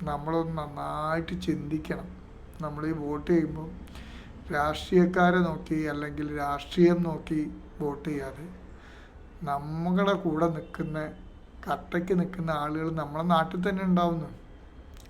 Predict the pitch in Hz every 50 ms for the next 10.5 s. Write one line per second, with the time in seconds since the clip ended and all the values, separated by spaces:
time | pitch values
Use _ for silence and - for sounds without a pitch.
0 | - - 156 147 147 156 160 170 185 180 180 170 180 180 165 143 156 156 156 160
1 | 156 156 156 156 151 160 156 151 147 147 147 147 - - 151 147 147 151 - -
2 | - - 165 147 147 143 151 151 151 156 151 156 165 170 170 165 165 170 - 185
3 | 175 180 175 170 165 165 175 180 180 175 170 175 180 180 - - 180 180 175 160
4 | 156 - - - - - - - - - - - - - - - - - - -
5 | 160 - - 160 185 196 185 180 180 175 180 180 180 180 180 180 180 175 180 180
6 | - - - - - - - - - - - - 165 151 156 170 185 202 202 185
7 | 180 170 170 175 175 165 165 160 156 160 160 165 170 165 - - 165 160 156 156
8 | 147 - - - - - - - - - - - - 156 151 151 160 160 156 -
9 | 190 185 180 180 180 185 190 185 190 180 170 165 170 180 190 196 196 185 185 185
10 | 180 180 196 190 190 190 175 160 147 143